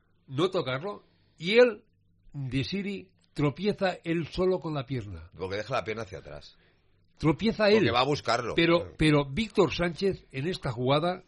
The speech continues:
Speaker 1: mm, no le veo que vaya a hacer
Speaker 2: Esta
Speaker 1: falta.
Speaker 2: jugada en el centro del campo
Speaker 1: No,
Speaker 2: posiblemente no
Speaker 1: ni pitan falta.
Speaker 2: ni pi-, no,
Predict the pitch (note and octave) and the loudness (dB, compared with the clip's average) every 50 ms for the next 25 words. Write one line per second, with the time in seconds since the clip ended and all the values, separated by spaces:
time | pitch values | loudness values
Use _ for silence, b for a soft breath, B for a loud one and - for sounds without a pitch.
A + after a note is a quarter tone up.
0 | _ _ _ _ _ _ _ _ - - - - - C#3 C#3 C#3 C#3 C#3+ C#3+ D3 | _ _ _ _ _ _ _ _ -20 -20 -20 -16 -10 -8 -6 -4 -4 -4 -4 -4
1 | D3 D3 C#3+ C#3+ D3 E3+ F3+ F#3 F3+ E3 D#3 D#3+ E3+ F3+ F#3 F3 C#3 - D3+ C#3 | -2 -2 -2 2 4 6 6 6 6 6 4 4 6 6 4 4 2 0 -2 0
2 | C#3 D3 D#3+ D#3 D#3+ D3 - D#3 D#3 - G#3 F#3+ - - F3 D3 B2+ A#2+ A2 G2+ | 0 0 0 0 0 0 2 2 2 4 4 2 4 4 0 2 2 2 2 2
3 | F#2+ F#2 - G#2 G#2+ A2+ A2 G2 C#3 D3+ D3+ D#3+ E3 D3 B2+ G2+ C#3+ C#3+ D3+ C#3+ | 0 -2 -4 -4 -6 -6 -6 -4 -6 -4 -2 0 0 0 0 0 0 -2 -2 -2
4 | F3 F3+ F3 D#3+ F#3 F#3+ D3+ - - D3+ D#3 D#3+ D3+ D3+ E3 E3 D#3 F3 D#3 D3 | -4 -6 4 6 6 6 6 4 -2 0 2 2 2 2 0 -2 0 0 0 4
5 | E3+ F#3 C#3+ - F#3+ F#3 G3 F3+ C#3+ - B2+ A#2 - - F#2 - A2 B2+ - - | 4 6 8 8 6 8 8 4 4 2 -4 -4 -4 -8 -10 -10 -10 -12 -14 -8
6 | A#2+ C3 A2+ E2+ | -6 -4 -4 -4